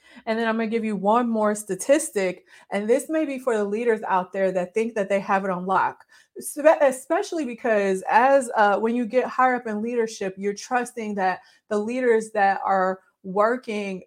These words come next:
behind the scenes for you to help push the initiative, the mission, the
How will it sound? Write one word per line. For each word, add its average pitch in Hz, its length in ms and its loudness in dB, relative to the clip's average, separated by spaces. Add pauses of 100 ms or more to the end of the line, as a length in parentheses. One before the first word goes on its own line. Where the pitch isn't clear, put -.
behind 208 420 2
the 202 60 -2
scenes 311 500 -4
for 339 460 2
you 185 480 -2
to 220 240 -2
help - 360 0
push 262 320 0
the 220 200 -2
initiative, 220 500 -2
the 190 80 -2
mission, 202 600 -6
the 175 320 0